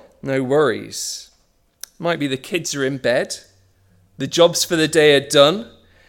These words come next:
You can relax with your feet up, a glass of wine and a roaring fire.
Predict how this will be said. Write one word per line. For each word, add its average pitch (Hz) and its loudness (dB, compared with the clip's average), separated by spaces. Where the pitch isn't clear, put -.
You 160 -6
can 156 -4
relax 151 2
with 143 -4
your 127 -2
feet 214 -6
up, 202 -2
a 123 -2
glass 180 -2
of 139 -6
wine 135 0
and 123 -4
a 113 -8
roaring 160 -2
fire. 107 -12